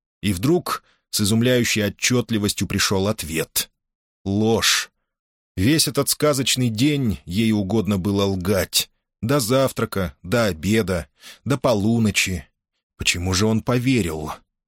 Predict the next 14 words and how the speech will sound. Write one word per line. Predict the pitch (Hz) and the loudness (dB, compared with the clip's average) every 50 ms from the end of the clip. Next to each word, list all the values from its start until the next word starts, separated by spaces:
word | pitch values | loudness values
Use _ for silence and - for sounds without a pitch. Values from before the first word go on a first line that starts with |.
| - - - _ - | -20 -20 -20 _ -8
Да | 82 85 | -6 -6
потому | - 82 - 90 92 92 | -4 -4 -2 0 0 0
что | - - 92 | 0 -2 -2
за | 85 92 - | -2 -2 0
все | - - - 98 92 | 0 0 0 0 0
эти | 87 - 92 | -2 -2 -4
годы | 78 80 95 110 117 92 92 | -4 0 0 0 0 0 0
ему | 82 80 85 87 | 0 0 0 0
досталось | 82 90 - - 104 98 95 87 - | 0 0 0 0 0 0 0 0 -2
так | - 107 90 - | -2 -2 -2 0
мало | 110 110 113 110 107 98 | 0 0 2 2 0 0
тепла | - - 104 - - 110 110 110 | -2 -4 -4 -2 0 0 2 2
и | 104 | 2
доброты, | 92 104 98 95 117 117 - - 135 135 127 98 76 | 0 0 0 0 0 -2 0 0 0 2 2 0 -2